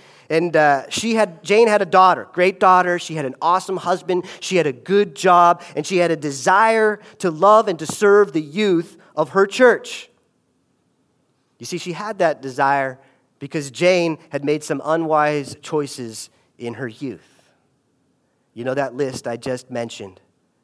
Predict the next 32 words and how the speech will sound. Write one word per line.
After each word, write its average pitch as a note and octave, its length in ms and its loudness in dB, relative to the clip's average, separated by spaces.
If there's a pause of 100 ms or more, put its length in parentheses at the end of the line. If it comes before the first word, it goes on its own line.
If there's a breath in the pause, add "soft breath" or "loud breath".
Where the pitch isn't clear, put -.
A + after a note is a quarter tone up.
(260)
She - 220 -12
went D#3+ 240 -4
through D#3 180 -6
that D3+ 200 0
list D#3 260 -4
like C#3+ 200 -6
it C#3+ 100 -8
was C#3 140 -8
a C3 60 -8
checkbox, - 800 -8
right? A#2 300 -6 (1200)
Alcohol, A#2+ 500 -4
drugs, A#2+ 480 -8
next, A#2 240 -10
next, A2+ 240 -10
next, A#2 200 -10
et - 80 -20
cetera, A#2+ 300 -12
et A2+ 100 -18
cetera. A2+ 540 -10 (920)
Next B2+ 220 -8
thing D3+ 120 -4
you D3+ 100 -4
know, D3+ 360 0
Jane C#3 420 -6 (180)
was - 140 -18
pregnant. A2 420 -6 (1500)
Not C3 260 -4
married, C#3 480 -4
in C#3+ 140 -6
high C3+ 240 -4
school, C3 500 -10